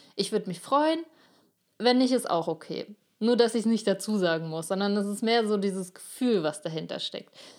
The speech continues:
Wenn ich jetzt aber hingehe und sage, "Ähm, könntest du mich heute Abend dann abholen?"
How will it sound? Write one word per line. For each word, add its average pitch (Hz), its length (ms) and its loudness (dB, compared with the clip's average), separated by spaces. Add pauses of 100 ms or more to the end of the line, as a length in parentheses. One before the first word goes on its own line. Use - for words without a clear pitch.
(220)
Wenn 277 260 4
ich 370 140 0
jetzt 196 220 0
aber 185 180 2
hingehe 220 600 4
und 196 200 -2
sage, 202 680 2 (1400)
"Ähm, 240 380 2 (300)
könntest 320 420 -2
du 277 280 0
mich 247 260 -2
heute 226 180 0
Abend 220 260 0
dann 190 180 0
abholen?" 233 760 0